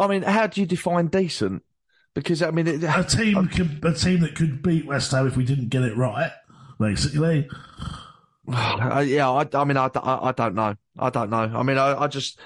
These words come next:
Speaker 1: I don't know. <laughs> Again, I, I'm just trying to stress that I'm not, you know, I'm not trying to be a negative Nancy on this. I'm just saying that, that, you know, that's my only concern. I, I'm desperate to fucking win this competition. I really am.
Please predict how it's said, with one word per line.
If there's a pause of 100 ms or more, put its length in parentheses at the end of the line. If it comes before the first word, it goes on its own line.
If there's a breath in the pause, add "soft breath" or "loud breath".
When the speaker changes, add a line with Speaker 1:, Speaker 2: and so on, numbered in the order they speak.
(280 loud breath)
Speaker 1:
I
don't
know. (360 loud breath)
<laughs>
Again,
I,
I'm
just
trying
to
stress
that
I'm
not, (320 soft breath)
you
know,
I'm
not
trying
to
be
a
negative
Nancy
on
this.
I'm
just
saying
that, (400 soft breath)
that,
you
know,
that's
my
only
concern.
I,
I'm
desperate
to
fucking
win
this
competition.
I
really
am.